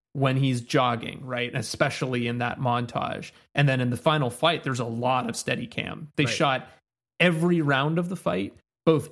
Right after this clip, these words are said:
Speaker 1: in the ring and outside of the ring, using Steadicam as well as other stuff in
Speaker 2: Right.
Speaker 1: order to get that kind of dynamism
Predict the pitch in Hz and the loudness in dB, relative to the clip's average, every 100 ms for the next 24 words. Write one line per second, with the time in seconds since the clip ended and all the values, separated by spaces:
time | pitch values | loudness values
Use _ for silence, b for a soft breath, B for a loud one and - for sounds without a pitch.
0 | - 175 185 180 165 160 160 - 147 147 | 2 4 4 2 0 0 -4 -2 2 2
1 | 135 139 135 - 135 123 120 123 123 120 | 2 -2 -2 0 0 0 -4 -6 -6 -8
2 | 120 123 120 123 - 123 123 - 143 165 | -6 -8 -8 -8 -6 -6 -4 0 0 0
3 | 139 135 123 120 113 117 127 127 147 - | -2 -2 -2 -2 -4 -6 -6 -6 -6 -4
4 | 185 180 135 113 123 120 120 120 120 120 | -4 -2 -4 -2 -4 -4 -4 -2 -4 -6
5 | - 127 123 120 117 135 117 120 117 113 | -4 -4 -4 -6 -2 0 2 0 0 -2
6 | 117 113 117 | -4 -6 -8